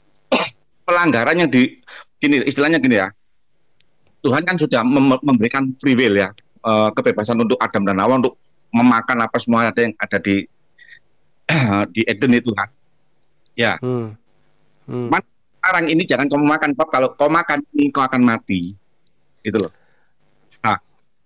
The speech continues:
Speaker 1: istilahnya begini. Eh, karena Adam dan Hawa melakukan itu, sempat, otomatis anak-anaknya kan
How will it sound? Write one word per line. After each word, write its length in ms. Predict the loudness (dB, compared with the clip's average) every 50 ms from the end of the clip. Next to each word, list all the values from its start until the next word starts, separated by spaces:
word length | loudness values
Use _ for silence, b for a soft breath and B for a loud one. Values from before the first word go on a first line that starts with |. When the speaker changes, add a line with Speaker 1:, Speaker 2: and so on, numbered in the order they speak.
| _ -20 -20 _ _
Speaker 1:
istilahnya 380 | -4 -4 -2 -2 0 -2 0
begini. 280 | -2 0 0 0 0 -2 -4 _ _ _ _ _ _ _ _ _ _ _ _ _ _ _ _ _ _ _ _
Eh, 500 | -2 0 2 2 4 4 4 4 2 0 -2 -6 -12 _ _ _ _ _ _ _ _ _ _ _ _ _ _ _ _ _
karena 420 | -4 -2 0 0 2 2 2 2 0 0
Adam 260 | -2 -2 0 2 2 2
dan 140 | 4 4
Hawa 180 | 2 2 2 2
melakukan 460 | 4 4 4 4 4 2 -2 -4 -6 -2
itu, 220 | -2 0 0 0 0
sempat, 300 | 0 -2 -2 -2 -2 -4 -6 -4
otomatis 440 | -2 -2 0 0 0 0 0 -2 -4
anak-anaknya 400 | -2 -2 -2 -2 -2 -2 -2 -2
kan 100 | -2 -4